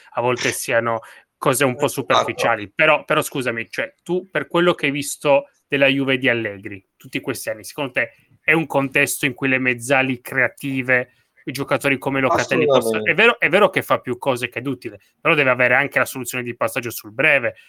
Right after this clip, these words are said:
Speaker 1: deve anche avere modo di verticalizzare centralmente, deve anche avere il, smarcarsi in un certo modo il compagno che gliela dà n-, nel
Speaker 2: Per
Speaker 1: modo giusto, cioè,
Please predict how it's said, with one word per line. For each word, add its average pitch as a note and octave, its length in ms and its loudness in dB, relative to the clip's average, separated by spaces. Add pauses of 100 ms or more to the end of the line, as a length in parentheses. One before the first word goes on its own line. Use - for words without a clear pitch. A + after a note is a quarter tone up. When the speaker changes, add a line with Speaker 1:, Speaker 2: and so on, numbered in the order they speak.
(120)
Speaker 1:
deve B2+ 200 -6
anche C3+ 320 0
avere B2+ 680 0
modo D3+ 220 -2
di C#3+ 240 -6
verticalizzare B2+ 800 -4
centralmente, A#2 920 -4 (300)
deve B2+ 240 -2
anche C3 640 4
avere B2 300 0
il, A#2+ 100 -8 (560)
smarcarsi C3 540 -4
in C3+ 60 -4
un A#2+ 60 -6
certo A#2+ 280 -8
modo C3 240 -4
il A#2 80 -10
compagno B2 440 -4
che - 140 -12
gliela A#2+ 220 0
dà B2 120 -2
n-, C3 140 -6
nel C3+ 140 -12
Speaker 2:
Per A#2 100 2
Speaker 1:
modo A#2+ 180 -6
giusto, C3 400 -6
cioè, A#2 180 -4